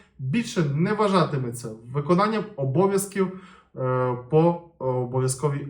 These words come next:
освіті. І коли ж вступлять ці зміни? Е, поки що точної дати немає, але якщо, е, додати два плюс два, зараз, е, цей спецзакон є продовжений до тридцятого червня,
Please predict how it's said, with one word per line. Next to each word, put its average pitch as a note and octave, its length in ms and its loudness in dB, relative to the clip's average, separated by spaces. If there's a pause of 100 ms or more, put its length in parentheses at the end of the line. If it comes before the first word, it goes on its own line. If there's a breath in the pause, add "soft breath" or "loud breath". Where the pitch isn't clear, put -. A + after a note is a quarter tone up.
освіті. - 480 -10 (480)
І A3+ 160 2
коли F#3 340 6
ж - 160 -4
вступлять A3+ 560 -2
ці G#3 100 0
зміни? E3 520 4 (260)
Е, C3+ 460 2
поки C4 240 -2
що G#3 220 -2
точної G#3+ 380 2
дати F#3 320 2
немає, G3+ 580 -2 (120)
але D#3 460 2
якщо, D#3 800 2 (360)
е, B2+ 60 -6
додати C#3+ 640 2
два D3 240 2
плюс C3 380 -4
два, F3 400 0 (180)
зараз, D3 720 0
е, C#3 140 0
цей D3 200 0
спецзакон D3+ 640 0
є D#3 140 2
продовжений D3 560 0
до D3+ 240 2
тридцятого C#3 680 -2
червня, G3 680 -2